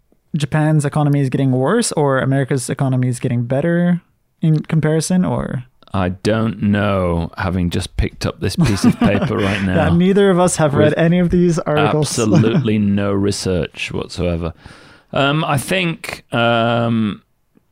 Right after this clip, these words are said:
Speaker 2: you know, it depends. When, when the world economy becomes unstable, people tend to invest in the yen because it's seen as a safe currency. Um, so that forces the price up. Um, but I think when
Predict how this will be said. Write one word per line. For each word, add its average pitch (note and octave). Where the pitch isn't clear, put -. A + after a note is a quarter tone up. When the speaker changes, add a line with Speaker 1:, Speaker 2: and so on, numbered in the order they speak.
Speaker 2:
you B2
know, B2
it A2+
depends. C3+
When, C#3+
when C#3+
the D3+
world D#3+
economy D#3
becomes A#2+
unstable, A#2+
people B2+
tend B2
to A2+
invest G#2+
in G#2+
the G2
yen G#2
because -
it's F#2+
seen A#2
as G2+
a G#2
safe A2
currency. A2+
Um, G2
so G#2+
that A#2
forces G#2
the G#2
price G#2+
up. A#2
Um, G2
but A2
I -
think A#2+
when A2